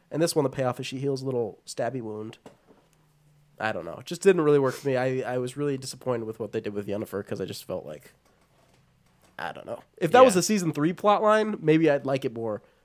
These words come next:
Speaker 1: 'cause we'd get a whole season of her using the magic. And they'd be
Speaker 2: Right,
Speaker 1: like,
Speaker 2: but at least
Speaker 1: "Oh, no."
Speaker 2: now we know, like, hopefully that she'll just have her magic now.
Speaker 1: For now. <laughs> Yeah, until the next, like, "Ah, you, something happened. Your syphilis is flaring up and it doesn't let you use your magic."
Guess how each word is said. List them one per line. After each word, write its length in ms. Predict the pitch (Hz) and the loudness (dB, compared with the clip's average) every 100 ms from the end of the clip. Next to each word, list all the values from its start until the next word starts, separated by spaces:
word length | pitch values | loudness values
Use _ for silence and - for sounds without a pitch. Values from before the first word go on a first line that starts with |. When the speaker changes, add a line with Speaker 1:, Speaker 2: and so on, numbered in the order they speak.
| _ | _
Speaker 1:
'cause 140 | 143 135 | -6 -4
we'd 160 | 131 | 0
get 140 | 139 131 | 2 2
a 40 | |
whole 160 | 143 135 | 0 0
season 260 | 139 127 | -2 -4
of 80 | 123 | -4
her 100 | 131 | -4
using 220 | 123 113 | -4 -6
the 60 | 113 | -6
magic. 360 | 110 104 98 - | -6 -6 -8 -10
And 80 | 113 | -6
they'd 40 | |
be 40 | |
Speaker 2:
Right, 80 | 110 | -6
Speaker 1:
like, 60 | 113 | 0
Speaker 2:
but 60 | 151 | 2
at 40 | |
least 200 | 202 156 | 4 2
Speaker 1:
"Oh, 40 | 165 | 0
no." 60 | |
Speaker 2:
now 160 | 147 139 | 0 0
we 120 | 123 | -4
know, 180 | 120 120 | -6 -6
like, 280 | 113 107 _ | -6 -8 _
hopefully 540 | 127 123 120 113 113 - _ _ | -4 -2 -4 -6 -6 -12 _ _
that 140 | 110 | -10
she'll 120 | - 117 | -8 -8
just 160 | 110 | -6
have 160 | 123 110 | -6 -6
her 80 | 101 | -6
magic 360 | 95 107 120 | -8 -8 -10
now. 200 | 120 117 | -8 -4
Speaker 1:
For 100 | 120 208 | 0 4
now. 380 | 180 185 220 151 143 | 4 4 2 0 -2
<laughs> 160 | 170 165 | 2 8
Yeah, 340 | 180 156 170 185 | 8 8 6 8
until 280 | 190 185 | 8 4
the 120 | 170 165 | 2 0
next, 300 | 156 151 160 | 0 -2 0
like, 360 | 139 139 - - - - - - | -2 -2 -10 -20 -20 -20 -18 2
"Ah, 400 | 160 185 170 151 | 6 8 8 4
you, 420 | 147 156 147 143 135 _ _ _ _ _ _ _ _ 151 | 0 -2 -6 -6 -12 _ _ _ _ _ _ _ _ -20
something 380 | - 180 170 156 | -4 -4 -2 -4
happened. 400 | 165 170 156 135 | -2 -2 -2 -2
Your 220 | 139 139 | -4 -6
syphilis 580 | - 185 180 160 139 - - | -6 -8 -2 -2 -2 -8 -14
is 120 | - | -8
flaring 340 | 180 165 151 | -2 0 2
up 160 | 160 - | 0 -2
and 80 | - | -8
it 180 | - 160 | -8 -8
doesn't 200 | 156 160 | -6 -6
let 100 | 151 | -6
you 80 | 151 | -8
use 220 | 160 156 | -8 -6
your 80 | 160 | -2
magic." 440 | 185 156 117 | 0 -2 -6